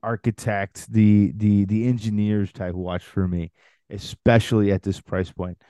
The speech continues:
Um, I think it's a very stylish, uh, a stylish watch. And I think, uh, when you look at some of the design photos, you'll see exactly what I'm talking about.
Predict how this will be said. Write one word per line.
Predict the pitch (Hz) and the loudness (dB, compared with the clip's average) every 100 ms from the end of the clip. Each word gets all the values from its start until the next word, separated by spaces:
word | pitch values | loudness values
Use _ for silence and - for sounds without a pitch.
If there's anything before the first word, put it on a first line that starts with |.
| _ _ _ | _ _ _
Um, | - 95 92 90 87 87 | -4 -2 0 -2 -4 -6
I | 90 | -4
think | 90 107 | 0 0
it's | 101 | 0
a | 101 | 4
very | 104 98 | 6 4
stylish, | - - 101 101 110 104 110 107 - - - | 0 -8 -4 0 0 2 0 -2 -8 -18 -8
uh, | 101 92 71 92 | -4 -4 -2 -4
a | |
stylish | - 104 104 123 117 123 | -4 -2 2 4 2 2
watch. | 131 143 - _ _ _ _ _ _ _ _ _ _ _ _ | 0 0 -4 _ _ _ _ _ _ _ _ _ _ _ _
And | 104 | -16
I | 95 | -16
think, | - 117 110 - - _ _ _ - | 0 4 4 2 -14 _ _ _ -2
uh, | 110 104 98 | 2 4 4
when | 101 | 4
you | 104 107 | 6 6
look | 113 113 | 4 4
at | 107 | 0
some | - 110 | 0 0
of | 104 | 2
the | 101 | 0
design | 92 92 104 104 | -2 -4 -4 -4
photos, | - 101 101 98 92 | -4 -2 0 0 -2
you'll | 98 | -6
see | - 107 | -6 -8
exactly | 92 101 95 - | -4 -2 -2 -2
what | 95 | -2
I'm | 92 | -2
talking | - 95 95 92 | -4 -6 -6 -6
about. | 95 92 | -4 -4